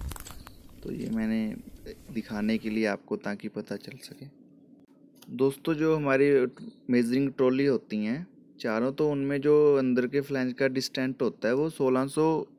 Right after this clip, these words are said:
एक एम एम होता है, और लाइनिंग ट्रांसड्यूसर बिल्कुल सेंटर पे होना चाहिए, मतलब कि जो लाइनिंग के सेंटर पोजीशन है वो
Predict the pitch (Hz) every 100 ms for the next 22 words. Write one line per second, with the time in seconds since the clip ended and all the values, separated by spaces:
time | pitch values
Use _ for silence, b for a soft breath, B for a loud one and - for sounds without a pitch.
0 | _ - - 135 139 147 143 143 143 107
1 | - 139 214 _ B B B B 127 135
2 | 127 120 127 151 147 143 143 143 139 135
3 | 143 135 127 123 135 135 120 113 120 127
4 | 127 127 123 107 104 117 139 131 139 135
5 | 127 127 117 117 117 123 123 120 - 127
6 | 127 120 120 139 135 117 - 110 113 120
7 | 139 143